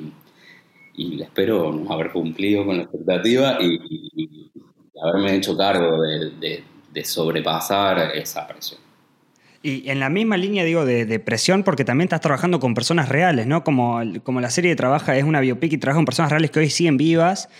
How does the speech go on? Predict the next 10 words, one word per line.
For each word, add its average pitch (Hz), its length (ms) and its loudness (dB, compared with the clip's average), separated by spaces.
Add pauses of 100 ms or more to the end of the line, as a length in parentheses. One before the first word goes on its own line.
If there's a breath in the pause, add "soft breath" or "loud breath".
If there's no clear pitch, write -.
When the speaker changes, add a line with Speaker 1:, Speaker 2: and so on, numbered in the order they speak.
(360 loud breath)
Speaker 2:
Eh, 139 360 0
digo, 185 220 2
¿cómo 220 200 2
fue 226 500 0
el, 131 560 4
la 131 80 2
instancia 185 340 2
de 151 80 0
casting? 107 540 -2
Como, 117 760 0